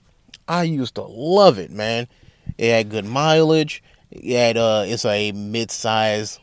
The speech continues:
like, low-end, mid-size, like, S U V, basically. Uh, it's just,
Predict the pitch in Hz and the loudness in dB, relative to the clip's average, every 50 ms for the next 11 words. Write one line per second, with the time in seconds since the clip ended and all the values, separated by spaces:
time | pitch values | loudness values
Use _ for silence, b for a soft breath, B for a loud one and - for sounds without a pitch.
0 | _ - 92 95 95 95 92 95 98 117 139 143 143 147 - 98 127 131 131 127 | _ -8 -4 -2 -2 -2 -2 -2 0 0 2 2 0 -2 -4 -6 -6 -4 -4 -4
1 | 127 123 120 107 104 110 107 - - - 104 104 107 104 101 98 101 98 90 90 | -4 -4 -6 -6 -6 -6 -8 -8 -8 -6 -4 -2 -2 -2 -4 -6 -8 -10 -10 -10
2 | 92 - - 104 90 - 98 87 90 87 90 85 90 87 85 - - - 90 92 | -12 -12 -12 -12 -12 -10 -12 -14 -14 -14 -14 -12 -12 -12 -14 -14 -18 -18 -16 -16
3 | 95 - b b b b b b b b b b b _ _ _ - 95 98 95 | -16 -16 b b b b b b b b b b b _ _ _ -8 -6 -4 -4
4 | 92 90 85 82 82 80 82 90 95 - _ _ _ _ _ _ _ - 123 127 | -4 -6 -6 -10 -12 -16 -18 -20 -20 -20 _ _ _ _ _ _ _ -8 -6 -6
5 | 120 - - 123 117 110 107 92 - - - - - | -6 -6 -6 -4 -4 -4 -4 -6 -8 -12 -14 -14 -18